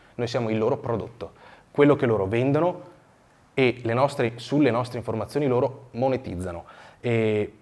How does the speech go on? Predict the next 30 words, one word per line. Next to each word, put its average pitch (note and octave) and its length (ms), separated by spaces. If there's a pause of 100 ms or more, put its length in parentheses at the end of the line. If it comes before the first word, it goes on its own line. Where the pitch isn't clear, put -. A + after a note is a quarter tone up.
(140)
faccio E3+ 300
anche D3 220
qui D#3+ 140
un E3 100
esempio A2 420
perché, A2+ 360
eh, A#2 120
la A2+ 100
gente C3+ 320
purtroppo A#2+ 400
in A2 60
materia B2 240
di A#2+ 40
dati A#2+ 120
personali A2+ 440
solo C#3 300
adesso A2+ 320
sta A2 100
iniziando G2 400
a G2+ 100
prendere G2+ 340
coscienza G2 580 (260)
della A2+ 220
loro G#2 160
importanza G#2+ 480
e A#2 40
del G#2 100
loro G#2 140
utilizzo. F2+ 420 (500)
TomTom, G2+ 500